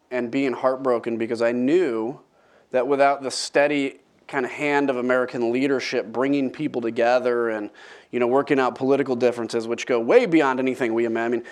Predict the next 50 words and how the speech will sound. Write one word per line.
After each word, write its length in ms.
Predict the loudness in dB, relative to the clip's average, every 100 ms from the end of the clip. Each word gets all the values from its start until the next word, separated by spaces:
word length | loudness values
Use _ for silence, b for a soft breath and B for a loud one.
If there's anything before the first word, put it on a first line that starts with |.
| B
you 80 | 0
think 200 | 0 4
Democrat 500 | 2 2 2 2 2
Republicans 680 | 2 4 4 2 -2 -4 -4
bad, 340 | -2 0 0
just, 240 | -4 -10 -6
you 100 | -4
know, 200 | -4 -6 -6
u-, 140 | -2
understand 420 | 0 0 0 -2 0
some 120 | -2
of 60 |
the 60 | -2
divisions 500 | -2 -2 -2 -2 -4
in 80 | -4
Iraq 420 | 0 2 2 -2
and, 120 | -10 -14 B -2
and 80 |
how 100 | 0
difficult 560 | 2 0 -2 0 0 2
that 180 | 0 0
is 140 | -2
to 80 | -6
bring 280 | -6 -4 -4
people 260 | -6 -6 -4
together 440 | -2 -2 -2 -4
in 100 | -6
a, 120 | -8 -12 -16 -10
in 160 | -8 -6
a, 40 | -6
in 160 | -4
that 160 | -4 -6
kind 220 | -6 -6
of 80 | -8
a 40 |
scenario. 600 | -10 -8 -8 -6 -8 -10 -18 B B B B B B
Um, 300 | 0 2 2
I 100 | 0
knew 200 | 2 2
that 160 | 2 0
when 160 | 2
we 100 | 2
left, 640 | 4 4 4 2 -4 -8 -2
this, 260 | -2 -2 -16 _ -2
I 120 | 2 2
mean, 120 | 2
I 140 | 2
would 160 | 2 0
have 100 | -2
predicted 760 | -4 -2 -2 0 0 -2 -2